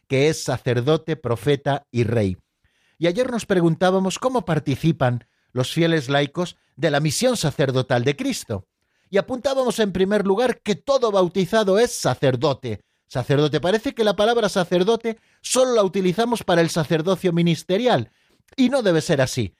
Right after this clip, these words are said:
Cuando nosotros hablamos de un sacerdote, solemos referirnos a alguien que ha recibido el sacramento del orden y, por lo tanto, una nueva participación en el único sacerdocio de Jesucristo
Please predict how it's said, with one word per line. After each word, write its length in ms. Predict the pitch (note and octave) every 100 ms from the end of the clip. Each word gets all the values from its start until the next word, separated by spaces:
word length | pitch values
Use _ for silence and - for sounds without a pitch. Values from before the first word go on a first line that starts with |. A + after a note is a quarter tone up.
| _ _ _
Cuando 320 | B2+ C3 C3
nosotros 420 | C3 C3 C#3+ D3 D3+
hablamos 320 | C#3+ D3 C3
de 80 | D3
un 80 |
sacerdote, 600 | C#3+ C#3+ D#3+ D#3 E3+ F3+
solemos 360 | F#3+ C#3+ C#3+ D3+
referirnos 800 | D3+ D3+ D#3 D#3+ E3 E3+ G3 - _ _ -
a 100 | D3
alguien 280 | E3 G3 F#3
que 120 | F3+
ha 60 |
recibido 420 | E3+ E3 E3+ E3 G3+
el 60 |
sacramento 680 | - C3+ D#3 C3+ C#3+ C#3+ E3+
del 160 | F#3 F3+
orden 260 | F#3 G#3+
y, 40 | G3
por 200 | D#3+ D3+
lo 120 | D3
tanto, 400 | E3+ F3 G3+ F#3+
una 240 | B3+ B3+
nueva 580 | A3 A3 B3 A#3 A3 - _
participación 880 | G3+ F3 D#3+ D3+ E3+ E3+ D#3 F#3+ G3
en 80 | F#3
el 100 | F3
único 320 | F#3 F3 F3+
sacerdocio 640 | D#3 C#3+ D#3 D#3+ D#3+ E3+
de 80 | D#3+
Jesucristo 800 | F3+ F3 G#3+ F#3 F#3+ - G#3